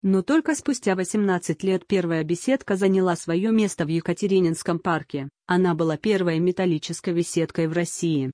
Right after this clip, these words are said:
и представляет большой интерес как пример высокого уровня русского чугунного художественного литья того времени, свидетельство разнообразия приемов,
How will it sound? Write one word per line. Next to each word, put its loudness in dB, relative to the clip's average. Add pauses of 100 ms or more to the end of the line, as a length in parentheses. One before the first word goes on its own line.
(160)
и 0
представляет 0
большой 0
интерес 0
как -2
пример 0
высокого -2
уровня 0
русского -2
чугунного 0
художественного 0
литья 0
того -2
времени, 0
свидетельство -2
разнообразия 0
приемов, 0